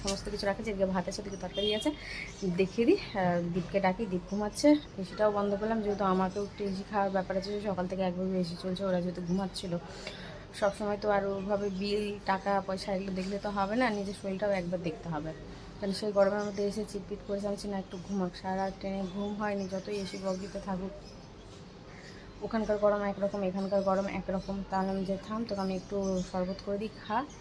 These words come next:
উম, শরীরটা ঠিক হয়ে যাবে।" বলছে, "না রে, তাও একটা শরীরটা আনছি, তাহলে একটু ঘুম দে।" ঘুম হয়নি তার জন্যে। তো আমি কি ছাড়বো, এসে, এসে তো দীপ তো আগেই এসে ছেড়ে দিয়েছে। দিয়ে পরোটাটা তো বিছানাটা রেডি করলাম, বিছানা রেডি করে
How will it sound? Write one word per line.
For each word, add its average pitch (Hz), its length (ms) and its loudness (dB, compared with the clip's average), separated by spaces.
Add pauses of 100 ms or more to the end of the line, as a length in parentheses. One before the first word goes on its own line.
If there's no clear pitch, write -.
(340)
উম, 196 140 -2 (120)
শরীরটা 196 300 0
ঠিক 202 180 -2
হয়ে 196 100 0
যাবে।" 208 140 -2
বলছে, 220 200 -4
"না 220 200 0
রে, 220 120 -2
তাও 202 180 2
একটা 202 280 -2
শরীরটা 202 340 -2
আনছি, 190 520 -2
তাহলে 208 160 -2
একটু 208 160 -6
ঘুম 190 320 0
দে।" 180 160 0
ঘুম 202 200 0
হয়নি 202 280 0
তার 180 180 2
জন্যে। 170 300 2 (560)
তো 190 500 6
আমি 220 200 0 (100)
কি 233 220 0
ছাড়বো, 185 380 0
এসে, 190 540 4
এসে 185 320 0
তো 185 300 4
দীপ 185 180 0
তো 202 60 4
আগেই 185 380 4
এসে 185 180 2
ছেড়ে 175 240 2
দিয়েছে। 170 420 0 (460)
দিয়ে 190 240 -2
পরোটাটা 190 460 2
তো 277 60 4 (160)
বিছানাটা 202 440 4
রেডি 190 280 4
করলাম, 208 200 -2
বিছানা 196 380 -4
রেডি 185 260 2 (120)
করে 214 180 6